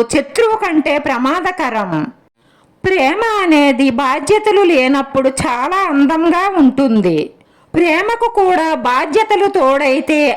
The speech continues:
ఆ ప్రేమే భారం అయిపోతుంది. రోజుకో రకంగా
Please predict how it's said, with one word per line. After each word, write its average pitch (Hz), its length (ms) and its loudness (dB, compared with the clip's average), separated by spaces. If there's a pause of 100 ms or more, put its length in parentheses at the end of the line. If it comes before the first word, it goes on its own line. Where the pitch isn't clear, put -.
(140)
ఆ - 20 -2 (160)
ప్రేమే 339 400 0 (160)
భారం 254 380 -4 (160)
అయిపోతుంది. 233 840 2 (760)
రోజుకో 392 640 2 (200)
రకంగా 302 440 0